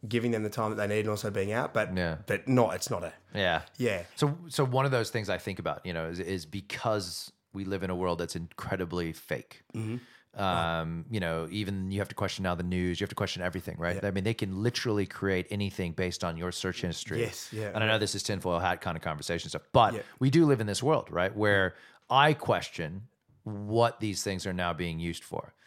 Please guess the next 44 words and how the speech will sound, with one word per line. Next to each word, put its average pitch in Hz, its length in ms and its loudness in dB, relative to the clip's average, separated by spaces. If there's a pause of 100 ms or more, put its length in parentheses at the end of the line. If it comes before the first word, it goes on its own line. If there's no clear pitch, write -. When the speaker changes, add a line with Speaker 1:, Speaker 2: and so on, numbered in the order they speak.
(240)
Speaker 2:
The, 117 260 4
the 113 160 0
initial 123 560 4
idea 101 500 0
of 82 600 -2
a 95 80 -6
connected 90 380 -6
world 87 520 0
is 87 260 -4
gone 85 520 -4
Speaker 1:
Yes. 92 380 -8
Speaker 2:
to 104 160 -2
a 92 40 0
whole 98 180 0
new 90 120 -2
place, - 460 0 (160)
Speaker 1:
Yep, 95 160 -10
Speaker 2:
which 104 260 4
Speaker 1:
yep. 98 120 8
Speaker 2:
is, - 220 0
you 117 100 0
know, 85 120 2
capitalism 82 580 2
and, 92 200 0
Speaker 1:
Mm-hmm. 143 80 0
Speaker 2:
and 87 120 0
making 87 260 -2
money 107 200 4
off 73 160 -2
of - 100 -8
this 73 140 -2
stuff. - 200 -4
Speaker 1:
Yep. - 120 -6 (360)
Speaker 2:
So, 110 180 4 (140)
so 101 340 2
then 101 240 0
having 110 580 4 (460)
to 104 120 4
look 95 200 4
at, 82 200 2 (220)
you 107 100 0
know, 85 100 2
mindset. 78 420 0 (140)
Speaker 1:
Yes. 110 320 -6